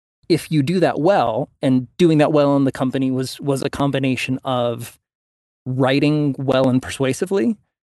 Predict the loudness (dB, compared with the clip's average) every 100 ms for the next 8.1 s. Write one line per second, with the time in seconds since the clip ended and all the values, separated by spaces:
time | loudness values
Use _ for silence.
0 | _ 2 4 2 2 0 0 -2 -2 2
1 | 0 0 0 0 2 0 -4 -2 -2 -2
2 | -6 0 0 2 0 -2 0 0 2 0
3 | -2 -8 _ _ _ _ _ -2 2 2
4 | 0 -4 -4 -2 -6 -6 -4 -2 0 -4
5 | -10 -12 -12 -10 -10 -10 -8 -8 -8 -14
6 | -6 0 0 0 -2 -2 -2 -2 -2 0
7 | -2 0 0 0 -2 -2 -4 -4 -4 -6